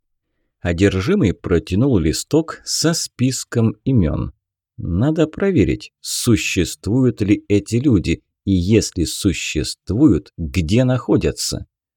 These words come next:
Химура быстро пробежал по именам, зацепился за предположительных агентов братьев,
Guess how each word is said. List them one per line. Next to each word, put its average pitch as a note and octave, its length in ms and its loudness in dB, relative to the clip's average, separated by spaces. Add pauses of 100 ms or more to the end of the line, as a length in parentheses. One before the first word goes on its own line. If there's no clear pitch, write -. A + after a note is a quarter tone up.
(480)
Химура G#3 520 0
быстро D#3 500 0
пробежал B2 680 0
по A#2+ 260 0
именам, G2+ 560 -2 (160)
зацепился F#2 840 0
за E2 160 2
предположительных E2+ 960 0
агентов D#2+ 760 -2
братьев, G#2 580 -2